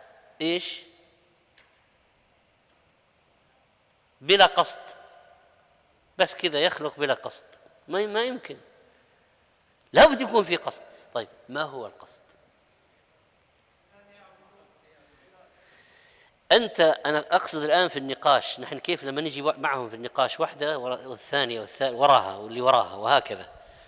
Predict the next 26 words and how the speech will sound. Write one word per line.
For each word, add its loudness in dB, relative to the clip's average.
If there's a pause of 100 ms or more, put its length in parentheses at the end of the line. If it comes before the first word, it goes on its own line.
حتى -2
نقود، -2
حتى -6
نقودهم 2
إلى -4
الحق. -8 (960)
بعدين 8
تيجي 2
ال-، -4
ال-، 0
الرد 4
في -2
قوله: 4 (460)
"وما 6
خلقت 2
الجن -2
والإنس -2 (1600)
إلا 8
ليعبدون". 0 (340)
هذه 0
في -6
أي -2
سورة؟ -6 (4000)
في -4
آخر 4
السورة، -6